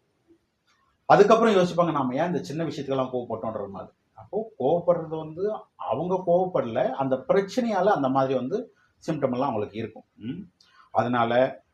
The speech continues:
தயவு செஞ்சு இந்த மாதிரி பிரச்சனை இருக்கிறவங்க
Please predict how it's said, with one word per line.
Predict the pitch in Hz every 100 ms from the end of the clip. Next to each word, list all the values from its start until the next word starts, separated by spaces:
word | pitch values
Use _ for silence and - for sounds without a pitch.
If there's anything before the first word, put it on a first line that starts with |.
| 104
தயவு | 104 104 110
செஞ்சு | 120 117 139 175
இந்த | - 113 117
மாதிரி | 117 135 160
பிரச்சனை | 135 139 - 147
இருக்கிறவங்க | 131 - 110 107 127